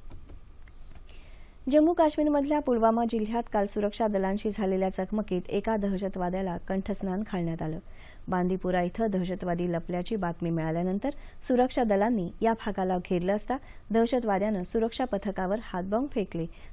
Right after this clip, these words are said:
तसंच गोळीबारही केला. प्रत्युत्तरादाखल सुरक्षा दलांनी केलेल्या गोळीबारात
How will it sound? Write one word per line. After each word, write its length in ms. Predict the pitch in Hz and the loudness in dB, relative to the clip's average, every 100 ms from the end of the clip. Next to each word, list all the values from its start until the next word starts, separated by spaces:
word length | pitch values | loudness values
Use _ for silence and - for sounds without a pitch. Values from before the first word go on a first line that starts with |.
| - | 0
तसंच 240 | 226 277 - | 2 0 2
गोळीबारही 500 | 180 170 165 170 170 | 2 2 2 -2 -4
केला. 240 | 160 160 - - - - - | -6 -8 -8 -12 -12 -8 0
प्रत्युत्तरादाखल 840 | 214 214 214 202 190 190 190 233 | 2 2 2 4 4 4 0 -2
सुरक्षा 440 | 247 - 190 - 190 | -2 0 0 0 2
दलांनी 360 | 175 175 180 | 2 4 2
केलेल्या 360 | 180 175 170 170 | 2 2 2 0
गोळीबारात 480 | 170 175 190 202 | 2 2 2 2